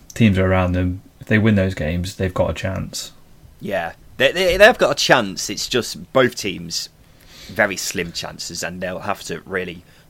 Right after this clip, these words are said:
Speaker 2: pull a rabbit out of the hat if they are to stay up. But if those two are going down, that means there's only one
Speaker 1: Mm-hmm.
Speaker 2: relegation spot left, Justin. Now, I've got four candidates to potentially fill it. I think Huddersfield and Stoke will be all right.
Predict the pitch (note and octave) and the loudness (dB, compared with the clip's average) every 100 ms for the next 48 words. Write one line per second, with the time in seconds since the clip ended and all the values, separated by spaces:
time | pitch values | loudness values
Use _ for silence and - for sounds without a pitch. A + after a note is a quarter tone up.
0 | - - F2+ F#2 E2 - E2 - G2+ - | -12 -6 -4 -4 -6 -8 -10 -12 -14 -14
1 | - E2 E2 D#2 E2+ E2 - - E2+ F2 | -14 -12 -12 -12 -14 -14 -12 -10 -8 -8
2 | - - - - - - C#3+ C3 F#3 F3+ | -14 -18 -20 -18 -8 4 4 8 8 8
3 | D#3 C#3+ C3 G#2 G2 F2 F#2+ - A2 G#2+ | 4 4 4 4 2 2 -6 -6 -4 -2
4 | G#2 F#2+ F2 G#2 F#2+ F2 A#2 C3+ - A2+ | -4 -6 -4 -4 -4 0 2 0 2 4
5 | G#2 G#2+ F#2 F#2 G2 - G#2+ G2 G#2 G2 | 6 4 0 -6 -8 -4 -2 -2 -2 -2
6 | A#2+ - D#2+ - D#2+ - C#2+ C#2+ - - | -2 -6 -12 -12 -12 -12 -14 -16 -20 -4
7 | G#2 A2 C3 C#3+ D3 - - D3 C3 - | 0 2 2 4 2 2 2 2 2 0
8 | B2 F#2 F2 - - - - G2+ - F#3 | -6 -6 -8 -10 -12 -12 -8 -8 -8 -10
9 | - E2+ - - - - - - - C3+ | -8 -6 -8 -12 -20 -20 -20 -12 -6 -4
10 | - D3+ D#3+ - C#3+ B2 - C3+ A#2 G2+ | 0 2 2 2 0 0 0 0 0 0
11 | A2 G2 E2+ E2+ | 0 0 -2 -6